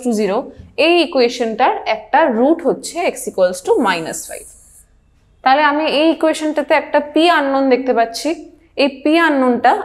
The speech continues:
আমি X এর জায়গায় মাইনাস ফাইভ বসিয়ে satisfy করে পি এর ভ্যালুটা পেয়ে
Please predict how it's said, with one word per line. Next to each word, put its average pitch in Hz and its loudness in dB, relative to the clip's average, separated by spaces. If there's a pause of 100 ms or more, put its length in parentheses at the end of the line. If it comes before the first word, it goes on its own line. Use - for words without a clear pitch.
আমি 247 2 (560)
X 262 -6
এর 330 2 (100)
জায়গায় 247 4 (100)
মাইনাস 247 0 (100)
ফাইভ 302 2 (180)
বসিয়ে 240 -2 (500)
satisfy 262 0 (120)
করে 226 2 (140)
পি 262 2 (100)
এর 254 6
ভ্যালুটা 247 0
পেয়ে 262 6